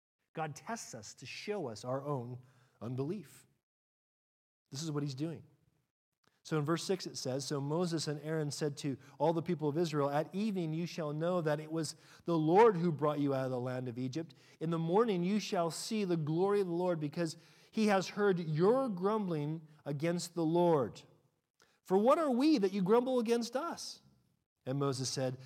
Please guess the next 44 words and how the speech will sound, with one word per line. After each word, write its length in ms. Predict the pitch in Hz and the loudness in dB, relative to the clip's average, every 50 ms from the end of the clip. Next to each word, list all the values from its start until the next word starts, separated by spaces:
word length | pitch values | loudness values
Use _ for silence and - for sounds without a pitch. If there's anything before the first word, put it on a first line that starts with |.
| - - - - | -20 -20 -10 -6
'When 120 | 147 156 | -2 0
the 100 | 160 156 | 2 2
Lord 360 | 151 160 175 208 262 247 190 | 4 6 6 6 6 4 2
gives 320 | 175 226 240 233 208 - - | -2 0 -2 -2 -2 -4 -2
you 120 | 226 226 220 | -4 -4 -4
in 240 | 190 196 214 240 | -4 -4 -4 -4
the 160 | 240 240 202 214 | -4 -6 -6 -6
evening 460 | 220 202 208 214 208 196 185 180 190 | -6 -4 -2 -2 -2 0 0 0 0
meat 240 | 208 233 262 - - | -2 -2 -4 -6 -8
to 120 | - 247 | -12 -10
eat 320 | 208 208 220 233 240 190 180 | -6 -4 -2 -2 -2 -2 -2
and 140 | 175 180 208 | -4 -4 -2
in 180 | 214 226 240 | -2 0 2
the 80 | 240 226 | 2 2
morning 440 | 220 214 214 214 220 214 196 175 147 | 4 4 4 4 4 2 0 0 0
bread 300 | 151 185 202 226 214 - | 0 0 0 0 -2 -4
to 80 | 240 | -6
the 120 | 269 262 208 | -4 -4 -4
full,'" 400 | - - 170 170 185 214 208 - | -4 -2 -2 -2 -2 -4 -8 -14
this 100 | - 117 | -20 -18
is 100 | 113 110 | -16 -12
what 120 | 123 123 123 | -12 -10 -8
they're 100 | 131 151 | -6 -6
asking 360 | 165 165 - - 127 117 110 | -6 -8 -8 -10 -12 -12 -8
for, 160 | 117 117 110 | -6 -6 -4
right? 240 | 107 127 165 202 - - - _ _ _ _ - _ _ - - - - - | -4 -4 -4 -6 -8 -14 -20 _ _ _ _ -20 _ _ -20 -20 -20 -8 -2
"'Because 220 | 170 165 170 185 151 | 0 2 4 4 4
the 120 | 180 175 | 4 4
Lord 220 | 175 190 202 214 196 | 6 6 6 6 6
has 200 | 190 190 185 - | 4 2 4 4
heard 200 | 220 202 196 170 | 4 4 4 4
your 360 | 160 160 180 208 240 262 254 | 2 4 6 6 6 6 4
grumbling, 640 | 208 180 185 185 185 180 175 196 214 247 262 226 - - _ _ - | 2 2 4 4 2 2 0 -2 -2 -2 -4 -6 -12 -18 _ _ -2
that 160 | - 160 170 | 0 0 2
you 220 | 170 175 214 247 214 | 4 6 6 6 6
grumble 340 | 185 220 220 214 214 214 | 8 6 6 8 8 6
against 340 | 202 180 185 202 208 196 - | 6 6 4 2 2 2 4
him, 180 | 214 226 247 226 | 4 4 6 6
what 160 | 214 226 269 | 8 8 8
are 100 | 359 349 | 10 8
we? 360 | 294 254 240 262 320 330 - - - - - _ _ _ _ _ _ _ _ _ _ _ - | 8 6 6 4 2 2 0 -4 -18 -20 -20 _ _ _ _ _ _ _ _ _ _ _ -8
Your 360 | - 131 139 175 247 311 320 | -4 0 2 2 4 4 2
grumbling 500 | 285 214 214 220 226 220 214 214 214 214 202 | 2 2 2 4 4 4 2 2 0 0 0
i-, 160 | 151 160 | -2 -4